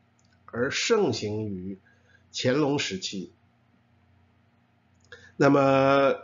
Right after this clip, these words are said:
三代的清，这个粉彩瓷呢，最精美的呢，还是雍正时期的。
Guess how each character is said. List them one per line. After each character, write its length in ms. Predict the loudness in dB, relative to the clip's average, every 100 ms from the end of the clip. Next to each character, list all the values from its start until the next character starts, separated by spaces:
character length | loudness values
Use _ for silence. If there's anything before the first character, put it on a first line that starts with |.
| -16 -6
三 320 | 0 2 4
代 220 | 2 2
的 120 | 2 -2
清， 320 | -2 -6 -6 -4
这 160 | -4
个 280 | -2 -4 -6
粉 200 | -8 -8
彩 180 | -8 -8
瓷 240 | -10 -8
呢， 260 | -10 -10 -12 _ _ _
最 220 | -4 -2 -2
精 260 | 0 0
美 200 | -2 -4
的 120 | -10
呢， 160 | -8 -8
还 160 | -8 -8
是 680 | -8 -6 -6 -8 -12 -16 -8
雍 200 | -2 0
正 160 | 0 -2
时 200 | -4 -12
期 240 | -16 -16
的。 120 | -18